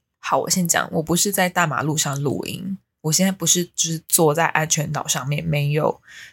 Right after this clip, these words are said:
就是什么虫鸣鸟叫，什么车水马龙，这些声音呢，都是因为我搬出去了。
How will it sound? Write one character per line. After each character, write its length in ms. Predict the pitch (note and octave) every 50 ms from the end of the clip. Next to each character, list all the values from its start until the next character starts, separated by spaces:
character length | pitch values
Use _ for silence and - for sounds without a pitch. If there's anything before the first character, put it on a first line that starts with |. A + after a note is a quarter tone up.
| _ -
就 100 | - E3
是 140 | D#3 E3
什 140 | D#3+ - D#3
么 40 | D#3+
虫 180 | F3 - E3+ D#3
鸣 200 | E3 D#3+ E3 D#3+
鸟 180 | D#3+ C#3+ C#3+
叫， 500 | C#3 - - E3+ D#3+ D3+ D3 C#3 - -
什 100 | F3+ - -
么 120 | - - - _ _ _ _ - - - -
车 240 | - - - F#3 F3
水 140 | E3+ E3 D#3+
马 200 | D#3 D3 C3+ C3+
龙， 240 | C3+ B2+ C3 C3+ C#3+
这 140 | D#3 F#3
些 100 | F3+ G3+
声 440 | G3 - - - - G3 F#3+ F#3+ F#3+ -
音 300 | G3+ G3+ G#3 G#3 A3 A3+
呢， 320 | A3 G3 F#3+ F#3 F#3 F3+ - - - - - _ -
都 180 | - A#3 A#3+
是 220 | A#3 - - A3 G#3+
因 180 | G#3 G3+ G3
为 300 | G3 F#3 E3 D#3 - - - - - - _ _ _ _ _ _ -
我 60 | E3
搬 200 | - D#3+ D#3+ D#3+
出 160 | - E3 D#3
去 260 | - - - E3 C3
了。 300 | F#2 B1+ G1+ G1+ - -